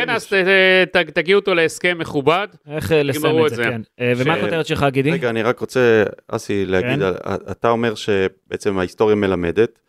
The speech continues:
Speaker 1: שבשני המקרים האחרונים, הקבוצה פתחה טוב, אה, הגיעה עם הכושר הטוב של ליגת האלופות לליגה, דרסה, אבל אז היא התעייפה לקראת הסוף.
Speaker 3: גם
Speaker 1: אה,
Speaker 3: התעייפה לקראת הסוף, וגם קצת זלזלה בליגה, ובעצם מה שאני בא ואומר פה, על,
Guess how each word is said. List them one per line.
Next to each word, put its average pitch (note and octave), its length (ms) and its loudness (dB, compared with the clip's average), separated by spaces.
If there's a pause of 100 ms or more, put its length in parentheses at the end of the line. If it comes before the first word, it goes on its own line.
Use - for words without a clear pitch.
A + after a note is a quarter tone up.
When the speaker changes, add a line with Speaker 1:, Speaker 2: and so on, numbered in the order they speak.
(420)
Speaker 1:
שבשני - 300 -6
המקרים G#2+ 380 0
האחרונים, F#2+ 640 -2 (200)
הקבוצה G#2 320 -4
פתחה - 300 -6
טוב, G#2+ 300 0
אה, F#2 200 0
הגיעה F#2+ 220 2
עם G#2+ 100 -2
הכושר A2 400 -4
הטוב A2 300 0
של G2+ 100 -4
ליגת G#2 280 0
האלופות F#2+ 440 -2
לליגה, A2+ 480 0
דרסה, A#2 580 -2 (360)
אבל G2+ 160 0
אז G#2+ 60 2
היא A2 60 -8
התעייפה G#2 320 -2
לקראת G2 320 -6
הסוף. - 360 -14 (640)
Speaker 3:
גם D3+ 120 0
Speaker 1:
אה, F3 40 0
Speaker 3:
התעייפה D#3+ 260 -4
לקראת D3+ 200 -2
הסוף, D#3 280 -2
וגם D3+ 260 -2
קצת D3 240 -4
זלזלה B2+ 500 0
בליגה, B2 500 0
ובעצם B2 400 -2
מה C#3+ 60 0
שאני C#3+ 200 -2
בא C3+ 140 4
ואומר C3+ 320 2
פה, B2 220 0 (720)
על, F3 340 0